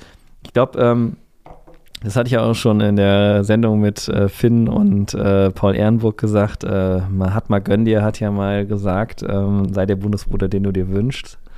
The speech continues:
Und, äh, das sollte, glaub ich, auch ein Motto für viele einfach sein, dass du selber das in die Hand nimmst,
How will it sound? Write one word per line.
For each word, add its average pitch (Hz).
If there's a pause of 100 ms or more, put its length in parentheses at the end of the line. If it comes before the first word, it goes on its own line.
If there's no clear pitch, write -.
(440)
Und, 98
äh, 92
das 90
sollte, 117
glaub 110
ich, 107
auch 98
ein 92
Motto 90
für -
viele -
einfach 151
sein, -
dass -
du 98
selber 107
das 104
in 98
die 92
Hand 101
nimmst, 104